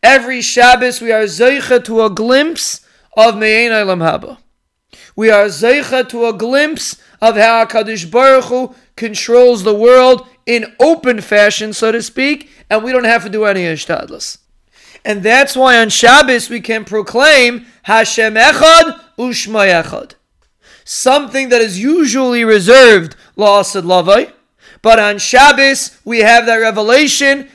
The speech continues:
and therefore we state it clearly. The Ribbono Shel Olam is one, and his name is one.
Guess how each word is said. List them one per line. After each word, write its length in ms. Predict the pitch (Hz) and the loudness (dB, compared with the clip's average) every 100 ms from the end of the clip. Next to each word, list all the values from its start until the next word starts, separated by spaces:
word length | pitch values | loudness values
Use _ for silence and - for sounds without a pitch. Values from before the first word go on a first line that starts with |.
| - | -4
and 180 | 220 214 | -4 2
therefore 320 | 247 247 247 | 0 0 -4
we 160 | 220 214 | -6 -8
state 380 | - 247 269 269 | -4 0 2 2
it 200 | 262 - | -2 -4
clearly. 600 | - 254 233 180 320 _ _ _ _ _ - | 0 2 2 0 -10 _ _ _ _ _ -2
The 60 | |
Ribbono 520 | 214 202 226 277 285 | -2 0 0 -2 -2
Shel 200 | - 269 | -6 0
Olam 280 | 269 269 269 | 2 2 2
is 160 | 269 226 | -2 0
one, 440 | 262 277 269 269 _ - | 4 6 4 2 _ -4
and 220 | 254 247 | -2 0
his 200 | 226 202 | -2 -4
name 300 | 185 180 160 | -4 -6 -6
is 160 | 156 - | -12 -12
one. 220 | - | -14